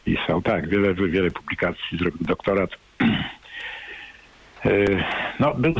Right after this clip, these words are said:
bardzo wszechstronnie utalentowany, jak mówiłem. Wybitnie inteligentny, wszechstronnie utalentowany, a jednocześnie, e, b-, bardzo, e,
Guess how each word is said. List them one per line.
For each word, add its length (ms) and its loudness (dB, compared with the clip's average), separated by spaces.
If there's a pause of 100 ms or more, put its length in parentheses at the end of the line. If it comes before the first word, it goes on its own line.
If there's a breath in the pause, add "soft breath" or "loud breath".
(140)
bardzo 300 4
wszechstronnie 600 2
utalentowany, 720 2
jak 140 -6
mówiłem. 300 0
Wybitnie 420 2
inteligentny, 640 2
wszechstronnie 600 4
utalentowany, 800 2
a 40 4
jednocześnie, 580 2 (840 loud breath)
e, 40 0 (340)
b-, 280 0
bardzo, 720 2
e, 40 2